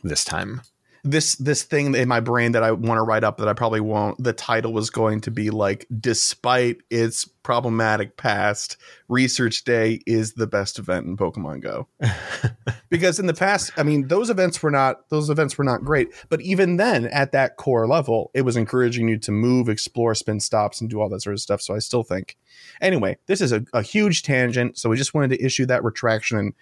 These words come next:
Speaker 2: and talk a little bit about Research Day. And, uh, generally speaking, it seems that people are thrilled about it. All right. So not a lot of new news this week. Actually, the only event-specific news that we have is an event that's already live.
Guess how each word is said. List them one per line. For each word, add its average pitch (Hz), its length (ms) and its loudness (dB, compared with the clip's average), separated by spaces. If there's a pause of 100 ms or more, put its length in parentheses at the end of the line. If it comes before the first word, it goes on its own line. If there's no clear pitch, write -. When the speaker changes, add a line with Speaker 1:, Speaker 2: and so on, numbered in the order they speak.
(240)
Speaker 2:
and 123 100 -2
talk 139 240 0
a 127 60 2
little 160 260 4
bit 160 100 4
about 123 280 2
Research 113 420 0
Day. 107 300 2
And, 107 280 -2
uh, 104 180 2
generally 196 360 0
speaking, 180 420 -4
it 131 60 -6
seems 147 160 0
that 120 80 0
people 131 320 -4
are 104 240 2 (300)
thrilled 110 520 0
about 131 360 2
it. 101 160 -8
All 156 80 2
right. 117 240 0
So 127 340 0 (300)
not 220 240 2
a 330 60 4
lot 226 260 4
of 147 160 -2
new 165 560 2
news 127 460 2
this - 280 0
week. 120 300 0
Actually, 131 480 0
the 123 180 0
only 123 420 2
event-specific 120 1120 -2
news 104 300 0
that - 120 -6
we 107 120 -2
have 101 480 -2 (380)
is 127 140 0
an 165 60 2
event 147 180 2
that's 143 200 -2
already 135 180 2
live. 143 460 0